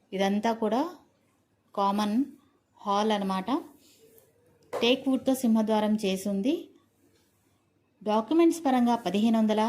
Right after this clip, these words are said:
ఎస్ఎఫ్టీ అయితే వస్తుందండి. టోటల్ ప్లింత్ ఏరియా వచ్చేసి పదమూడు వందల యాభై అయితే వస్తుంది.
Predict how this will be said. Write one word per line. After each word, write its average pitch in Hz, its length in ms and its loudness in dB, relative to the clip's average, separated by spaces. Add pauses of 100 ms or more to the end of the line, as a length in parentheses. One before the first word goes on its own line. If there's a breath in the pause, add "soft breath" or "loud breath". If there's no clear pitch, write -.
(280)
ఎస్ఎఫ్టీ 247 460 0
అయితే 208 220 0
వస్తుందండి. 190 640 -2 (720 soft breath)
టోటల్ 226 400 0 (1000 soft breath)
ప్లింత్ 302 280 4
ఏరియా 277 260 4
వచ్చేసి 226 400 0
పదమూడు 208 380 0
వందల 202 240 -2
యాభై 190 320 -2
అయితే 185 220 0
వస్తుంది. 196 460 -2